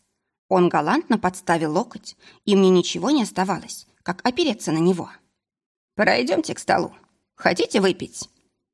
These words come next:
"Если только сок, как и подобает молодой Нейре". Краем глаза я уловила, как забеспокоился и двинулся в нашу сторону Нарвин. Вот паникёр, сорвёт мне всю операцию.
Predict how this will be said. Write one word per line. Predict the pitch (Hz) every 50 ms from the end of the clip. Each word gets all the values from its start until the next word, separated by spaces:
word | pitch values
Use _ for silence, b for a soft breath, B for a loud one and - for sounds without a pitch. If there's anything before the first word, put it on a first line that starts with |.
| _ _ _
"Если | 180 156 170 175 - -
только | - - 220 240 - 349
сок, | - - 269 190 185 - - _ _ _ _ _ _ _
как | - 196 202 -
и | - 226
подобает | 226 190 - 156 147 143 190 277 349 381 -
молодой | 208 190 185 185 175 254 302
Нейре". | 311 302 247 170 151 - - - - _ _ _ _ _ _ _ _ _ _ _ _ _ _ _
Краем | - 190 175 175 175 160 160 156
глаза | 151 220 294 320 - 202
я | 165 156 151
уловила, | 156 180 208 214 190 - - - - b b b b b b -
как | 185 190 170
забеспокоился | 160 180 160 175 - - - 156 - - 175 240 311 320 311 - 226
и | - - 190
двинулся | 160 165 185 185 180 180 185 - 190
в | 160
нашу | 180 170 170 175 - 185
сторону | - - 190 180 175 170 165
Нарвин. | 160 156 180 220 220 202 147 - - _ _ _ _ _ _ _ -
Вот | - 151 - 302 - -
паникёр, | - 190 185 214 208 - 185 - - - _ _ _ _ _ _
сорвёт | - - - 175 165 143 175 285 277 -
мне | 240 196
всю | 185 - - -
операцию. | - 185 185 190 202 196 175 - - - - 127 -